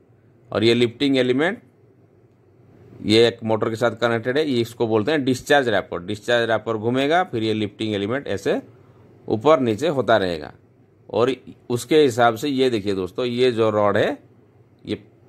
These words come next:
जो पिन इंसुलेटर है, पिन इंसुलेटर भी ऊपर नीचे होता रहेगा। और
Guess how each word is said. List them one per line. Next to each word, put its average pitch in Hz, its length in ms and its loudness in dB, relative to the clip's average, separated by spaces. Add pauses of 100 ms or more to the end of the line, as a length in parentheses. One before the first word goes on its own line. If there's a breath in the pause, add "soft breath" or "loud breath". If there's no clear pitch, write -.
जो 101 100 0
पिन 139 360 2
इंसुलेटर 110 440 -2
है, 165 60 0
पिन 120 280 -2
इंसुलेटर 98 420 -4
भी 131 260 -2
ऊपर 120 320 -2
नीचे 107 320 0
होता 120 280 2
रहेगा। 85 360 -2 (460 soft breath)
और 90 100 -6